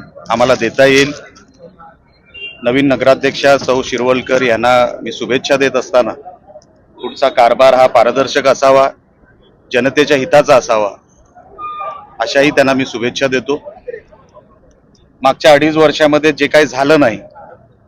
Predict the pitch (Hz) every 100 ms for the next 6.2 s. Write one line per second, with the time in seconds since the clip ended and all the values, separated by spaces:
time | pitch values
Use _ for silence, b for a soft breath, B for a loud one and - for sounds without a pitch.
0 | - 143 165 170 175 160 143 139 139 127
1 | 127 120 120 120 120 98 101 - _ _
2 | _ - - - - - - _ - -
3 | - _ _ _ _ - 165 170 175 -
4 | - - 156 151 165 170 170 151 156 151
5 | 147 151 139 - - - - 131 127 156
6 | 160